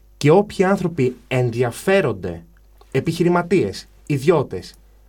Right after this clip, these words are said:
εμ, τα πάντα, ε, ο-, οποιοσδήποτε κλάδος, να εξελιχτεί μέσα σε αυτή,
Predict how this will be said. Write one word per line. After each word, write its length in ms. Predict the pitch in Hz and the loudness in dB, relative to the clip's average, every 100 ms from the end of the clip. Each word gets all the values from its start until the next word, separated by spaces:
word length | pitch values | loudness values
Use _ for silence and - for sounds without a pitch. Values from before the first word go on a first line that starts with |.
| _ | _
εμ, 400 | 127 127 127 131 127 | -2 0 0 -2 -2
τα 120 | 151 | 0
πάντα, 420 | 175 143 104 90 - _ _ _ _ _ _ | 2 0 -2 -10 -14 _ _ _ _ _ _
ε, 180 | 123 120 | 0 0
ο-, 220 | - 135 - | 0 -2 0
οποιοσδήποτε 480 | 123 147 185 175 | -2 0 0 -2
κλάδος, 640 | - 127 107 90 92 - - _ _ _ _ _ | -2 0 0 -2 -8 -12 -20 _ _ _ _ _
να 220 | 123 127 | -2 0
εξελιχτεί 720 | 127 - 143 127 123 - 175 170 | 0 0 0 0 -2 0 0 0
μέσα 320 | 131 143 139 | -2 -2 -4
σε 160 | - 117 | -4 -4
αυτή, 580 | 95 - 127 123 180 | -6 -4 0 0 -2